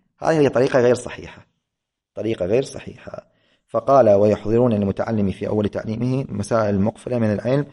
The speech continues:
ويطالبونه بإحضار ذهنه في حلها، ويحسبون ذلك"، يحسبون مثل يطالبون، آه، ذلك، ذا اسم إشارة مبني على السكون في محل، آه، نصب مفعول به،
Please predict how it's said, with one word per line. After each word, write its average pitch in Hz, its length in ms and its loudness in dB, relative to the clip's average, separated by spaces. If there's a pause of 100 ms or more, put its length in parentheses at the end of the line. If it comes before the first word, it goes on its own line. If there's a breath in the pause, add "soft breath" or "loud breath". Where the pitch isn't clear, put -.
(300 soft breath)
ويطالبونه 107 1000 2
بإحضار 104 540 0
ذهنه 127 440 2
في 117 200 -8
حلها، 90 520 -2 (680 soft breath)
ويحسبون 131 680 0
ذلك"، 117 840 2 (1080)
يحسبون 135 640 2 (280)
مثل 127 340 -2 (300)
يطالبون، 107 720 2 (1040 soft breath)
آه، 101 360 -4
ذلك، 113 600 2 (200)
ذا 110 280 2
اسم 113 200 -4
إشارة 101 360 0
مبني 98 300 0
على 92 140 0
السكون 120 480 -6
في 110 160 -4
محل، 95 500 -4 (180)
آه، 92 140 -14
نصب 104 320 -4
مفعول 104 380 -8
به، 139 360 -2